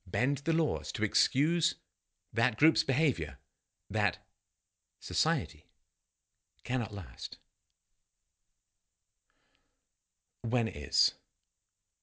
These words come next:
this going to stop? When are political leaders going to be held accountable for their decisions, the decisions that they themselves rarely have to live with,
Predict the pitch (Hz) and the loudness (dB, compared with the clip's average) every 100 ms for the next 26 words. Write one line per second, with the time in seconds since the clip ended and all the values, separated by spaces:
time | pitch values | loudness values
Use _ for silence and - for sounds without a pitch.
0 | _ _ _ 85 78 - - _ _ - | _ _ _ -6 -2 -2 -2 _ _ -12
1 | 71 69 - - - _ _ _ _ _ | -10 -8 -10 -12 -20 _ _ _ _ _
2 | _ _ _ _ _ _ _ _ _ _ | _ _ _ _ _ _ _ _ _ _
3 | _ _ 117 117 - 76 71 - - _ | _ _ -4 -4 -2 -6 -8 -14 -18 _
4 | _ _ - 80 87 90 92 73 71 73 | _ _ -6 -4 -4 -4 -4 -2 -4 -6
5 | - - 82 78 71 76 71 - - 82 | -6 -4 -6 -6 -6 -6 -8 -12 -14 -10
6 | - 95 90 - - - _ _ _ _ | -8 -8 -8 -12 -18 -20 _ _ _ _
7 | _ _ _ _ _ _ - 80 73 78 | _ _ _ _ _ _ -8 -6 -4 -4
8 | - 78 76 - 87 87 - 131 120 98 | -4 -4 -8 -8 -6 -2 0 0 0 -4
9 | - 95 117 101 - 92 76 69 80 85 | -2 -2 -2 -4 -4 -4 -4 -4 -4 -2
10 | 98 95 - 80 71 - - | -2 -6 -6 -8 -8 -10 -16